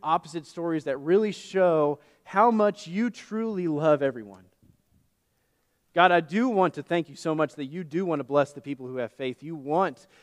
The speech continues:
to heal. You want to encourage. You want to help us with all of our needs, and you want to give us our daily bread because we have faith in you. But on the other side, I do see that you just want to give healing to anybody who is hurting.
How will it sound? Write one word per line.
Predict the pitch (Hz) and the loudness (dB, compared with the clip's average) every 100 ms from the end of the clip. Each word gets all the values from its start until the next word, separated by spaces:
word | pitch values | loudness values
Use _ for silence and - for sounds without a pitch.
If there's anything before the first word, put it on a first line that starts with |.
| _ | _
to | 156 | -12
heal. | 135 143 135 123 | -8 -4 -4 -4
You | 139 | -6
want | 143 196 196 | -4 -4 -4
to | 160 | -10
encourage. | 139 - 127 113 110 | -12 -10 -10 -10 -12
You | 131 | -10
want | 165 214 | -6 -6
to | 151 | -2
help | 156 147 | 0 0
us | 143 | -4
with | 139 127 _ _ | -12 -20 _ _
all | - 156 | 2 2
of | 160 | 2
our | 147 | 0
needs, | 139 147 135 | -2 -4 -6
and | 127 | -10
you | 131 | -8
want | 160 | -4
to | 175 | -2
give | 151 160 | -2 -2
us | 147 - - _ _ | -4 -8 -20 _ _
our | 143 151 | -4 -2
daily | 139 143 143 | 0 0 0
bread | 131 135 131 123 | -2 0 -2 -2
because | 127 135 127 | -10 -10 -2
we | 156 | 0
have | 143 135 | 0 -4
faith | - 139 139 - - _ _ _ - | -4 -2 -4 -8 -20 _ _ _ -12
in | 135 | -8
you. | 131 139 151 131 120 - _ _ - | -4 2 2 2 -2 -12 _ _ 0
But | 156 | 2
on | 151 | 4
the | 160 | 4
other | 180 196 185 | 4 4 2
side, | - 165 156 | 4 4 6
I | 147 | 2
do | 139 180 | -2 -8
see | 180 - 196 | -8 -6 -4
that | 160 147 | -2 -4
you | 160 190 | -6 -6
just | 170 - | -6 -6
want | 160 156 | -6 -6
to | |
give | 139 127 | -6 -8
healing | - 185 190 160 143 | -8 -4 -2 -2 -4
to | 151 | -10
anybody | 151 160 175 147 135 123 110 _ _ _ | -10 -2 0 0 -2 -4 -12 _ _ _
who | 135 127 | -10 -10
is | - | -10
hurting. | 123 98 | -12 -14